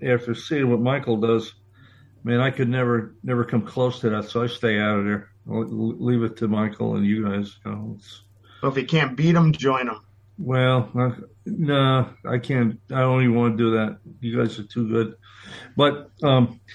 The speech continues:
Speaker 1: so that's coming up. Uh, what do you, you know, what are you doing? I know, how long have you been in Independence now? It's been a short time.
Speaker 2: Well, we were here four months over the winter while my wife had her job.
Speaker 1: Yeah.
Speaker 2: Um, a-, a-,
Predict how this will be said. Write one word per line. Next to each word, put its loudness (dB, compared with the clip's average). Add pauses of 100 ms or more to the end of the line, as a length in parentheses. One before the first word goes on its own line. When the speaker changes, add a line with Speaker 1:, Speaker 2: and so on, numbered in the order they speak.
(140)
Speaker 1:
so 2
that's 2
coming 0
up. -2
Uh, 4
what 4
do 2
you, -6 (120)
you 2
know, 2
what 0
are 2
you 2
doing? 2
I -2
know, -2 (380)
how 2
long 4
have 6
you 6
been 2
in 0
Independence -4
now? -2
It's -6
been -6
a -8
short -4
time. -4 (880)
Speaker 2:
Well, 2
we 8
were 6
here 6
four -2
months 0
over 0
the 2
winter -2 (180)
while -4
my -4
wife 2
had 0
her -4
job. -2 (580)
Speaker 1:
Yeah. -2 (200)
Speaker 2:
Um, -4 (720)
a-, -6
a-, -4